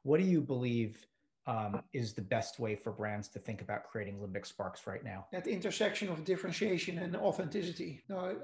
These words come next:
Speaker 2: I, I should say the intersection of relevance and authenticity. That's better.
Speaker 1: Rele-,
Speaker 2: That's
Speaker 1: okay.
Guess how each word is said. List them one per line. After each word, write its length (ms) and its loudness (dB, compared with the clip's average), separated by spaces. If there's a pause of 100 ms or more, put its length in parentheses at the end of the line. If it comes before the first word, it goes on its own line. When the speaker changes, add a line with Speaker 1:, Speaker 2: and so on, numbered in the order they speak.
(120)
Speaker 2:
I, 120 -4 (140)
I 60 -2
should 220 -2
say 180 -2
the 180 -4
intersection 540 -2
of 100 -8
relevance 500 0
and 100 -8
authenticity. 760 -12
That's 140 -8
better. 440 -10
Speaker 1:
Rele-, 300 -10
Speaker 2:
That's 140 -8
Speaker 1:
okay. 220 -10